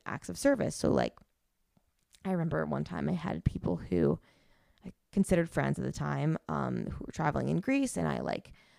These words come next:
bought them shots at the bar they were at in Mykonos 'cause I, you know, wanted to show them that I was excited for them to be in Greece. Or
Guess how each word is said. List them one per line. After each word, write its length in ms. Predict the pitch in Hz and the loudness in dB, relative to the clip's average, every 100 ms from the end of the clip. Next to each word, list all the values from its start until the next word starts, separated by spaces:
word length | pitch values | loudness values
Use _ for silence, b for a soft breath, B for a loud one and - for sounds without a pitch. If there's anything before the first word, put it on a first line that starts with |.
| b | b
bought 240 | 170 170 | 0 2
them 100 | 160 | 2
shots 400 | - 156 143 143 | 2 0 0 -2
at 140 | 139 - | -4 -2
the 60 | |
bar 240 | 156 139 - | 2 2 0
they 180 | 151 151 | -2 -2
were 100 | 123 | -4
at 240 | 107 - | -4 -2
in 80 | 208 | 2
Mykonos 500 | 220 214 190 175 - | 2 4 2 2 -2
'cause 160 | 147 | -6
I, 260 | - 52 - - | -6 -8 -8 -8
you 80 | 160 | -6
know, 140 | 160 185 | -6 -2
wanted 320 | 190 180 165 | 2 2 2
to 100 | 160 | -4
show 200 | 160 156 | -2 0
them 300 | 151 160 - b b b b b _ | 2 0 -4 b b b b b _
that 100 | - | -8
I 60 | 64 | -6
was 100 | - | -8
excited 320 | - 160 156 | -6 -4 -4
for 80 | - | -4
them 140 | 156 | -6
to 80 | 143 | -4
be 100 | - | -4
in 80 | 190 | -6
Greece. 500 | - 240 226 - - | -2 0 2 0 0
Or 240 | - - | 0 0